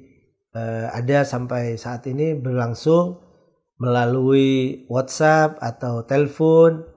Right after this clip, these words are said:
atau bahkan datang ke kantor Yayasan Dana Mustadafin, eh, mereka yang sebagian mungkin bingung, tidak bisa menentukan, eh, kewajiban khumus yang dia, eh,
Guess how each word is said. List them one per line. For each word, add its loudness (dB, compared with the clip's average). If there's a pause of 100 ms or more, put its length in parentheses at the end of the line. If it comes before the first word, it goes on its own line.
(260)
atau -6
bahkan -2
datang 2
ke -6
kantor -4 (480)
Yayasan -2
Dana -2
Mustadafin, -4 (240)
eh, -8
mereka -4
yang -2
sebagian -4
mungkin -6
bingung, 0
tidak -6
bisa -6
menentukan, -8 (720)
eh, -8 (100)
kewajiban -2
khumus 0
yang -4
dia, -4 (240)
eh, -12